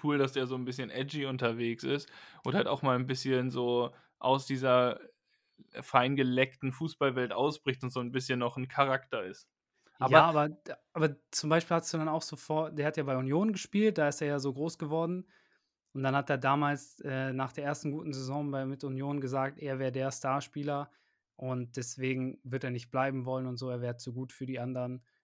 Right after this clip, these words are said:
Speaker 2: und ist dann weggewechselt. So, und hat damals schon gezeigt, so charakterlich ist das, glaub ich, wirklich sehr schwer, mit dem auszukommen.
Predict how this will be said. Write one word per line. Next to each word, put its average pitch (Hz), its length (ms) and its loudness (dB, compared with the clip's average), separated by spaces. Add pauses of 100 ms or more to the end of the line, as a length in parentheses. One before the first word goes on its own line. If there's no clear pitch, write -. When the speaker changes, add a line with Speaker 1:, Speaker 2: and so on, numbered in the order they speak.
Speaker 2:
und 131 100 -4
ist 127 160 -4
dann 160 160 2
weggewechselt. 156 800 -4 (720)
So, 135 240 -2
und 135 120 0
hat 127 140 -4
damals 139 260 4
schon 131 200 -6
gezeigt, 127 400 -6
so 131 100 -8
charakterlich 123 540 -6
ist - 200 -8
das, 120 160 -8
glaub 123 160 -4
ich, 120 140 -10
wirklich - 260 -10
sehr 127 200 -4
schwer, 123 260 -4
mit 117 160 -6
dem 117 140 -6
auszukommen. 123 640 -8